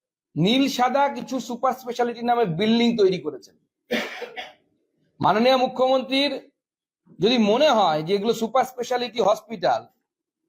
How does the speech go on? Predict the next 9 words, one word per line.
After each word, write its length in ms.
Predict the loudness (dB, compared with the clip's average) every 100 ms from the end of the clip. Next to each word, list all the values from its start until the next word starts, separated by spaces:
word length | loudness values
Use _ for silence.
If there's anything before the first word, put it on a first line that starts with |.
| _ _ -4
মাননীয় 280 | 0 2 4
মুখ্যমন্ত্রীকে 520 | 2 0 -2 0 0
আমি 80 | 2
একটা 120 | 2
ছোট্ট 420 | 0 -2 -4 0 2 2 0 -6 _ _ _ _ _ _ _ _ _ _ _ _ _ _ _ _ _ _ _ _ 0
কথা 260 | 2 4 4
বলছি, 380 | 4 0 -4
সেটা 180 | -2 0
একটু 540 | 2 4 4 2 -4